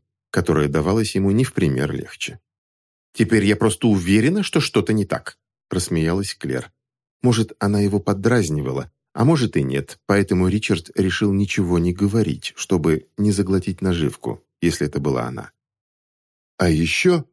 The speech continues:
и тут Клер поняла бы его проблему, поскольку одной из ее любимых тем была неспособность мужчин к многозадачности, он отчасти отвлекался на Валерии, глядя, как та переходит с одной стороны улицы на другую —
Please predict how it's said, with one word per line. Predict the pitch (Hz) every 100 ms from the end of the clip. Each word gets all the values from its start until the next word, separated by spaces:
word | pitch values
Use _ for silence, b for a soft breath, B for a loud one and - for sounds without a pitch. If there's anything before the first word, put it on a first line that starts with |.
| _
и | 117
тут | 113 123 -
Клер | 107 101
поняла | 87 107 113 127 120
бы | 78
его | 71 67 69
проблему, | 85 78 76 67 71
поскольку | 78 - 80 73 82
одной | - 82 82 76
из | - 82
ее | 76 73 78
любимых | 82 78 71 69 -
тем | 110 90
была | 80 78 73 -
неспособность | 110 110 - 104 - 117 95 87 -
мужчин | 90 - 92
к | 73
многозадачности, | 98 95 92 101 139 127 82 - 78 - _ _ _ _
он | - 147 143
отчасти | 113 - 139 120 -
отвлекался | 110 107 - 117 127 120 -
на | 120
Валерии, | 120 127 139 110 69 - _ -
глядя, | 95 101 82 80
как | 87 -
та | 143 139
переходит | 101 85 - 95 85 -
с | -
одной | 98 95 98
стороны | 85 - 76 85 -
улицы | 113 120 107 -
на | 104 101
другую — | 101 104 139 131 80